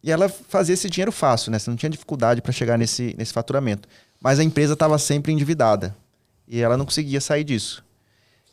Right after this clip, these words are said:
Aí, o que que ela fez? Indicaram ela uma gestão financeira, ela delegou toda a área financeira, resolveu o problema financeiro da empresa, a empresa passou a ser saudável.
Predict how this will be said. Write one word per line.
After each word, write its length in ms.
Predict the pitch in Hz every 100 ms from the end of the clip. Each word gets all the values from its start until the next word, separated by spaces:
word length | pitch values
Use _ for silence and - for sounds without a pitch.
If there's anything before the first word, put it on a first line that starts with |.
| -
Aí, 220 | 147 156
o 40 |
que 120 | 165
que 100 | 180
ela 280 | 175 143 120 - _
fez? 460 | - 120 104 92 - - _ _ - 87
Indicaram 420 | 123 135 - 131 143
ela 120 | 123
uma 140 | 123
gestão 440 | 117 - - 113 107
financeira, 640 | 117 127 135 135 151 175 -
ela 160 | 113
delegou 340 | 117 131 139 117
toda 260 | 135 165
a 40 | 151
área 120 | 139
financeira, 600 | 139 143 139 147 147 175 - _
resolveu 640 | 151 151 185 170 143 151 -
o 100 | -
problema 460 | 117 131 123 123 127
financeiro 420 | 127 127 123 123
da 100 | 120
empresa, 280 | 127 127 123
a 40 |
empresa 280 | 127 123 123
passou 220 | 123 -
a 20 | 131
ser 100 | 127
saudável. 600 | 151 151 117 107 104